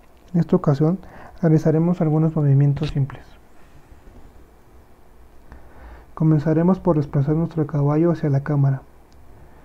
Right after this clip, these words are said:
Utilizaremos el primer bloque de mover y seleccionamos el objeto programar.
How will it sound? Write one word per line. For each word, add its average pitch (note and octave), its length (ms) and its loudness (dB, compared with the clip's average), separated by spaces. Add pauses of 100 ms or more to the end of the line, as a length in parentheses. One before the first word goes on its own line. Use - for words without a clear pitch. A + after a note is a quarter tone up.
(1400)
Utilizaremos E3 720 4
el D#3+ 60 0
primer D3+ 280 2
bloque D#3+ 300 2
de D#3 100 4
mover C#3 380 2 (800)
y D#3+ 80 -2
seleccionamos D#3+ 720 2
el D#3 120 2
objeto D3 320 -2
programar. C#3 520 0